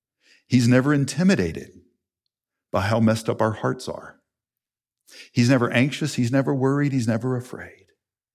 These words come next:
He is fully settled in his godness. And so nothing we bring to him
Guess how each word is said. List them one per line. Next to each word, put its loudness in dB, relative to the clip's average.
He 2
is -2
fully -2
settled -10
in 0
his 0
godness. -8
And -8
so -8
nothing 0
we 0
bring -2
to -14
him -20